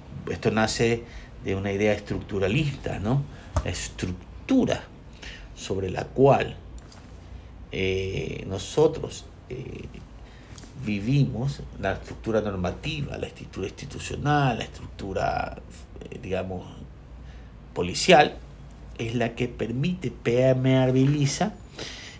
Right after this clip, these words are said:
la capacidad de que se cometa violencia y delito. Un ejemplo de esto pueden ser nuestras cárceles.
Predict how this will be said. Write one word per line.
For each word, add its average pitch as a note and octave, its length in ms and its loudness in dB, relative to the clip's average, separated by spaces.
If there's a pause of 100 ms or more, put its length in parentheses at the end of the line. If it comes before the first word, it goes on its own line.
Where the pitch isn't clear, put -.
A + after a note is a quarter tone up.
(560)
la A2+ 420 8
capacidad A2+ 800 2
de C3 180 4
que C3 140 -6
se - 180 -8
cometa G#2 380 -2
violencia A2 500 2
y G2 40 -4
delito. F2+ 400 -2 (1200)
Un E3 120 -2
ejemplo D#3+ 360 2
de A#3+ 120 12
esto D#3+ 340 2 (680)
pueden B2 240 8
ser B2 160 2
nuestras B2 340 2
cárceles. - 720 -2